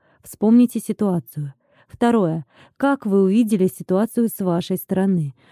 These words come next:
Что это вообще было? Что вы почувствовали в этот момент? Что именно вас задело? Третье. Как можно было бы увидеть ситуацию со второй стороны?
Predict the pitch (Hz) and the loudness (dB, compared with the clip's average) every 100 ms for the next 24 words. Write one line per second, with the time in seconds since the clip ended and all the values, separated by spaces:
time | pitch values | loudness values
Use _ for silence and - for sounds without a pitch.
0 | _ - - 220 262 285 247 233 - 196 | _ -20 0 0 2 2 2 0 0 -2
1 | 180 185 180 151 139 _ _ - - - | 0 0 0 -4 -8 _ _ -20 -20 -2
2 | 269 277 285 269 254 226 240 - 262 254 | 2 4 4 2 0 0 -2 2 4 4
3 | 247 208 190 202 196 190 185 170 151 _ | 4 2 0 -2 0 2 0 -2 -4 _
4 | - - - - 269 277 - 247 240 202 | -20 -20 -20 -4 -2 -2 2 6 6 6
5 | 175 180 170 180 185 185 190 160 147 - | 4 0 0 0 0 0 0 0 -4 -10
6 | _ _ _ _ _ _ - 247 190 185 | _ _ _ _ _ _ 0 2 0 -4
7 | 151 - _ 220 240 - 208 214 220 214 | -10 -12 _ -2 -2 0 2 2 2 2
8 | 185 208 196 180 185 185 196 220 214 - | 2 2 2 2 2 2 0 0 0 -2
9 | 180 180 196 - 214 - 208 - 190 180 | -4 -2 -2 -2 -4 -2 -4 0 0 0
10 | 180 - 190 180 160 143 | -2 -2 0 0 0 -4